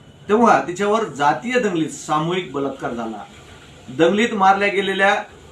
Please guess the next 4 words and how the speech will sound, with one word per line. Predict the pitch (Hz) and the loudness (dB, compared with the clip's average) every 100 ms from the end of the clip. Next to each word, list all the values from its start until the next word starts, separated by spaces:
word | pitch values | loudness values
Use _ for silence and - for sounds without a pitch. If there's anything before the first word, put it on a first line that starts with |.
| - - | -12 -4
कुटुंबातील | 202 240 240 226 220 208 226 - | 0 2 4 4 2 -2 -4 -10
सात | - - - - 180 240 | -16 -16 -12 0 2 2
सदस्यांमध्ये | 185 165 180 175 165 156 147 135 - - _ | -2 -6 -6 -6 -2 0 2 2 2 -6 _
तिची | 196 214 | -8 -6